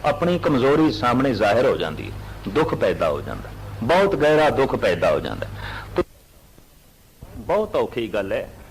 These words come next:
ਮਨ ਦਾ ਵਸ ਦੇ ਚ ਕਰਨਾ, ਮੈਂ ਬਹੁਤੀ ਵਜ਼ਾਹਤ ਨਾ ਕਰਾਂ, ਕੁਛ ਵਿਚਾਰਾਂ ਨੂੰ ਹੀ ਵਸ ਦੇ ਚ ਕਰਨਾ ਹੈ, ਹੋਰ ਕੁਛ ਨਹੀਂ। ਇੱਕ ਫੁਰਨਾ ਹੀ ਜਾਗਿਆ ਹੈ ਸ਼ਰਾਬ ਪੀਣ ਦਾ, ਇੱਕ ਫੁਰਨਾ ਹੈ, ਇੱਕ ਵਿਚਾਰ ਹੈ। ਹੁਣ ਇਹਨੂੰ ਦਬਾ ਦੇਣਾ, ਇਹਨੂੰ ਖਤਮ ਕਰ ਦੇਣਾ, ਨਹੀਂ ਪੀਣੀ।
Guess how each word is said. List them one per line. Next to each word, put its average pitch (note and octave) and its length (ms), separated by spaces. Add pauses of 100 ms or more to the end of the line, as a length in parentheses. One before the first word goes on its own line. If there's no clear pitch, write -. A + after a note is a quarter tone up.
(340)
ਮਨ C#3+ 360
ਦਾ F#3+ 180
ਵਸ C3 180 (100)
ਦੇ D#3+ 100
ਚ - 80
ਕਰਨਾ, D#3 340
ਮੈਂ D3 140
ਬਹੁਤੀ C#3+ 340
ਵਜ਼ਾਹਤ B2+ 440
ਨਾ D#3 160
ਕਰਾਂ, G3 240
ਕੁਛ F#3 260
ਵਿਚਾਰਾਂ D#3+ 540
ਨੂੰ E3+ 100
ਹੀ D3+ 60
ਵਸ A2 180 (100)
ਦੇ G#2+ 100
ਚ - 80
ਕਰਨਾ F#2+ 280
ਹੈ, F2+ 60
ਹੋਰ G#2+ 180
ਕੁਛ A#2 180 (120)
ਨਹੀਂ। - 100 (560)
ਇੱਕ F3 200
ਫੁਰਨਾ G3 280
ਹੀ F#3 120
ਜਾਗਿਆ A#2+ 420
ਹੈ B2+ 60
ਸ਼ਰਾਬ A#2+ 420
ਪੀਣ F#2 320
ਦਾ, D2 120 (600)
ਇੱਕ - 140
ਫੁਰਨਾ C#3 400
ਹੈ, E2+ 60
ਇੱਕ A#2+ 180
ਵਿਚਾਰ B2+ 460
ਹੈ। - 140 (840)
ਹੁਣ B2 80
ਇਹਨੂੰ D#3 340
ਦਬਾ B2 360
ਦੇਣਾ, F2 400 (360)
ਇਹਨੂੰ E3 220
ਖਤਮ F#3+ 380
ਕਰ C3+ 160
ਦੇਣਾ, F2 300
ਨਹੀਂ D3 360
ਪੀਣੀ। D#2+ 320